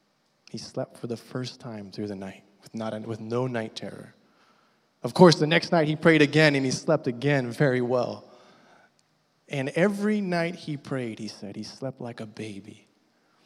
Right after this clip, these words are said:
But now and then he would forget to pray, and he said he would be awoken in the night with a terror of a family member being murdered.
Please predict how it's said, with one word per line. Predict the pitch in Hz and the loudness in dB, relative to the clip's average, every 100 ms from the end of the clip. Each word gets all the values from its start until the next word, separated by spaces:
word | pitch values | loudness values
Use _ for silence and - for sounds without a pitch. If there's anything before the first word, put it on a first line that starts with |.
| _ _ _ _ _ _ _ | _ _ _ _ _ _ _
But | - | -14
now | 101 113 123 139 | -10 -8 -4 -2
and | 147 143 | -4 -2
then | 135 127 117 110 117 - _ | -2 -2 -4 -8 -14 -20 _
he | - 123 | -10 -6
would | 120 | -6
forget | - 117 110 131 - | -4 -6 -4 -6 -6
to | - | -8
pray, | 135 - 110 104 104 - - _ _ _ _ | -10 -4 -6 -6 -14 -20 -20 _ _ _ _
and | 117 | -8
he | 117 | -6
said | 110 113 | -6 -8
he | 110 120 | -8 -6
would | 113 | -6
be | 117 110 | -4 -4
awoken | 104 113 127 123 123 117 - - - | -4 -2 -4 -4 -10 -12 -16 -20 -12
in | 110 | -10
the | 104 | -10
night | 104 110 110 110 - | -8 -8 -8 -10 -14
with | 113 | -12
a | 98 - | -12 -14
terror | - - - 120 104 95 95 - _ _ _ _ _ - | -14 -12 -6 -4 -4 -6 -12 -20 _ _ _ _ _ -14
of | 107 | -12
a | 101 | -12
family | - 131 123 117 | -10 -8 -6 -6
member | 110 104 101 95 | -6 -8 -10 -10
being | 92 107 101 98 | -10 -12 -12 -10
murdered. | 95 87 80 - | -10 -10 -14 -20